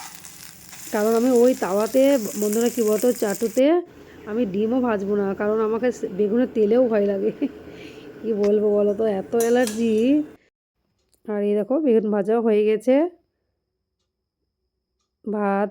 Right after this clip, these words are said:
বেগুন ভাজা আর স্যালাড বানিয়েছি, আর একটা মিক্স সবজি বানিয়েছি, মটরশুঁটি, গাজর, আলু,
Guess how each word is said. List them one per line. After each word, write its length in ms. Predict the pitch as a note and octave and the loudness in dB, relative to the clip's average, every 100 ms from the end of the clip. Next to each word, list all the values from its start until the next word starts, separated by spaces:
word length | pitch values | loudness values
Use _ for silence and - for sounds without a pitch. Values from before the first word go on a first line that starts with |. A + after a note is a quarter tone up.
| G#3 | -2
বেগুন 300 | G3+ G3+ A3 | 0 0 0
ভাজা 380 | A3 G#3+ F#3 A3+ B3+ D#4+ E4 _ _ - | -2 -2 0 0 0 -2 -4 _ _ -12
আর 240 | G3 F#3+ G3 | -6 -4 -4
স্যালাড 400 | A3 F#3+ F#3+ F#3+ | -2 -2 -2 -2
বানিয়েছি, 560 | G3+ G3+ G#3 G3+ B3 C4+ E4+ - _ _ _ _ | -2 0 0 -2 0 2 0 -6 _ _ _ _
আর 120 | G3+ G3 | -4 -2
একটা 240 | F#3+ B3+ A3+ | -2 0 2
মিক্স 300 | G#3 G#3 - | 2 0 -4
সবজি 280 | - G3 F#3 | -4 -2 0
বানিয়েছি, 440 | G#3+ G3+ G#3 G3+ B3+ | 0 2 0 0 0
মটরশুঁটি, 580 | B3 G3+ G3 G3 G#3+ A3 | 0 0 -2 -4 -4 -6
গাজর, 600 | F#3+ G3+ F#3 E3+ G#3 A3+ A3+ | -4 -4 -4 -2 0 2 2
আলু, 400 | G3 F#3 G3 A3 | 0 0 2 2